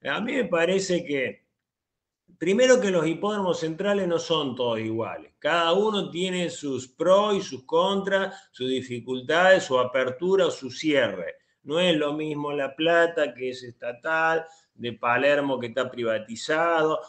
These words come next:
de San Isidro, que es un club, un jockey club como todos los nuestros, de otra categoría, por supuesto.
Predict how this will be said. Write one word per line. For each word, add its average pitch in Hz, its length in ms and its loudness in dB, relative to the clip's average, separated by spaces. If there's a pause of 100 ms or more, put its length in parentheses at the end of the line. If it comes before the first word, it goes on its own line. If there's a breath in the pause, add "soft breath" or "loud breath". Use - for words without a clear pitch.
(200 loud breath)
de 135 140 -4
San 131 240 0
Isidro, 139 520 2
que 135 100 -2
es 131 140 -6
un 123 220 -4
club, 139 220 0
un 139 100 0
jockey 127 380 0
club 143 240 -2
como 120 260 -2
todos 139 160 2
los 135 100 0
nuestros, 165 460 2
de 123 140 0
otra 123 200 0
categoría, 107 640 0
por 104 140 -12
supuesto. 123 460 0